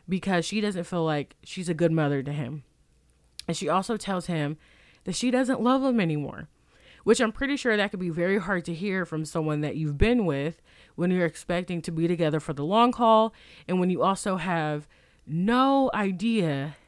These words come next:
that they have been thinking about leaving you or that they've been unhappy in the relationship. Obviously, there's been a communication issue, or maybe she has expressed stuff and maybe he's kind of taken it with a grain of salt. I'm not quite sure.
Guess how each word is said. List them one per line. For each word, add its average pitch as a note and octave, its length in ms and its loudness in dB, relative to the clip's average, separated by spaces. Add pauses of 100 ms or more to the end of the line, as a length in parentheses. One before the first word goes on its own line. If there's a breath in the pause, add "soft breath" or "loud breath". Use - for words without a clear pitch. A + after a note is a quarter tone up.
that F3+ 200 2
they F3+ 160 4
have F3+ 160 -2
been E3 160 -2
thinking D#3+ 220 0
about D3 180 0
leaving C4 320 4
you A#3 340 4 (300 loud breath)
or F3 120 4
that F3 140 4
they've D#3+ 220 2
been C#3+ 160 -4
unhappy G#3+ 420 2
in G3 80 2
the F#3 60 0
relationship. F3+ 800 0 (260 loud breath)
Obviously, A#3 480 2
there's E3+ 200 2
been E3+ 160 -2
a E3 60 -2
communication E3 880 -4
issue, D3+ 420 -2
or D3 300 -4 (300 loud breath)
maybe G#3 220 4
she F3 180 -4
has F#3+ 260 2
expressed - 440 -2
stuff A3+ 280 0
and D3+ 100 0
maybe E3 240 0
he's E3+ 260 -4
kind D#3+ 300 -4
of C#3+ 200 -4 (400 soft breath)
taken A#3+ 300 2
it G#3+ 80 0
with F3+ 120 0
a C#3+ 40 -2
grain D#3+ 240 2
of D3+ 80 -4
salt. G3 380 2
I'm F3+ 100 0
not F#3+ 180 0
quite F3 240 -2
sure. - 340 -10